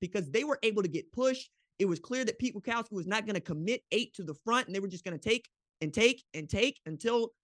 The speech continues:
Jeff Lebby decided that it was time for him to go away from that and try to start throwing the ball around.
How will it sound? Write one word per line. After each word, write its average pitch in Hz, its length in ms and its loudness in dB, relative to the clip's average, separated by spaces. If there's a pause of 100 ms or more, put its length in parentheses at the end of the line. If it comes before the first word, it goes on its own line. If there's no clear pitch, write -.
(260)
Jeff 214 260 2
Lebby 214 320 0
decided 180 460 -2
that 175 180 -4
it 185 160 0
was 165 140 -4
time 185 180 0
for 175 80 -6
him 170 140 -4
to 165 60 -4
go 175 140 2
away 165 220 4
from 156 140 -6
that 165 100 2
and 139 100 -6
try 175 120 0
to 160 80 0
start 156 240 -2
throwing 170 160 2
the 151 80 -4
ball 165 240 4
around. 151 280 0